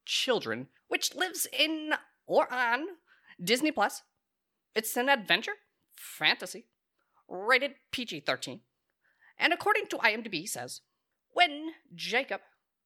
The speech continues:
acted by Asa Butterfield, discovers clues to a mystery that stretches across time, he finds Miss Peregrine's Home for Peculiar Children. But the danger deepens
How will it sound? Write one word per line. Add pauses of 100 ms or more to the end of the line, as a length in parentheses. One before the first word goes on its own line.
(180)
acted
by (120)
Asa
Butterfield, (480)
discovers
clues
to
a
mystery
that
stretches
across (200)
time, (520)
he
finds
Miss
Peregrine's
Home
for
Peculiar (120)
Children. (680)
But (460)
the
danger
deepens